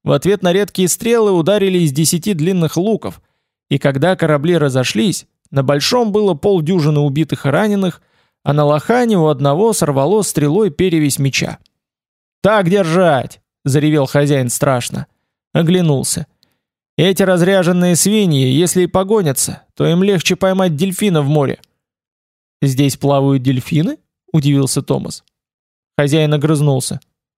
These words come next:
«Что, мы кроме этого пролива ничего не видели?» Томас с сомнением оглядел ветхое суденышко. Каким-то чудом оно набрало скорость и неслось, как выпущенная рукой Яры стрела.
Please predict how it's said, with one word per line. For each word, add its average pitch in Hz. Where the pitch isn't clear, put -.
«Что, 180
мы 139
кроме 170
этого 175
пролива 180
ничего 180
не 196
видели?» 220
Томас 220
с -
сомнением 165
оглядел 139
ветхое 135
суденышко. 139
Каким-то 240
чудом 233
оно 202
набрало 180
скорость 240
и 165
неслось, 160
как 151
выпущенная 170
рукой 151
Яры 147
стрела. 143